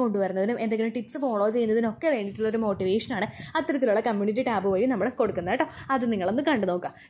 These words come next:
ഇവിടെ അറുപതോളം ആളുകൾ പ്രഗ്നന്റ് ആയി എന്ന് പറയുമ്പോഴേക്കും നിങ്ങൾക്ക് ഊഹിക്കാം അത്രമാത്രം പവർഫുൾ ആയിരിക്കും ഞാൻ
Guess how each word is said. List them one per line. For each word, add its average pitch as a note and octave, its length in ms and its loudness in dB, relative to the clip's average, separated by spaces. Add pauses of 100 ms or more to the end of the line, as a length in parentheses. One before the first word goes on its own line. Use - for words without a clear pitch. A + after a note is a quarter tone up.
ഇവിടെ D4 180 2 (200)
അറുപതോളം C#4+ 600 4
ആളുകൾ A3+ 240 4 (120)
പ്രഗ്നന്റ് B3 340 0
ആയി A3+ 180 4
എന്ന് A#3+ 160 2
പറയുമ്പോഴേക്കും G#3 640 0
നിങ്ങൾക്ക് G3+ 320 0
ഊഹിക്കാം G#3 280 0 (120)
അത്രമാത്രം C#4 680 0
പവർഫുൾ G3+ 420 2
ആയിരിക്കും B3 320 -4
ഞാൻ A#3 100 2